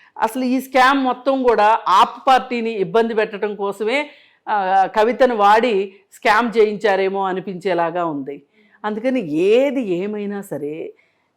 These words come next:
ఏది ఎలా ఉన్నా ఇది తప్పు అని తెలిసిన తర్వాత ఆ తప్పుని చెయ్యాలనుకోవడం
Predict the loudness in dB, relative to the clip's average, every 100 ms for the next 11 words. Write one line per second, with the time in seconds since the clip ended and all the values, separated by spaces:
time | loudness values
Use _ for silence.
0 | _ _ _ -8 2 6 6 4 0 0
1 | 0 -4 -6 -8 -12 -14 _ _ _ -12
2 | -8 -6 -4 -2 -2 -4 -2 0 0 -2
3 | -6 -8 -8 -8 -6 -6 -6 -8 -8 -10
4 | -10 _ _ -4 0 0 0 -4 -4 -6
5 | -4 -6 -2 -2 -2 -4 -6 -6 -6 -6